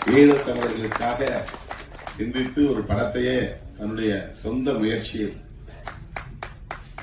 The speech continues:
இதை தயாரித்திருக்கிறார் அல்லது இயக்கியிருக்கிறார் என்பது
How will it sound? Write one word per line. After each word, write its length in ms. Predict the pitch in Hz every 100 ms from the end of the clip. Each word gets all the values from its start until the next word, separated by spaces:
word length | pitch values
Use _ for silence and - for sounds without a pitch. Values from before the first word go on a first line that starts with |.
| - - - - -
இதை 180 | 101 98 90 - - -
தயாரித்திருக்கிறார் 840 | - 104 98 - 92 - 110 110
அல்லது 260 | 104 95 90 90
இயக்கியிருக்கிறார் 680 | 101 - 101 90 95 92 92
என்பது 260 | 90 90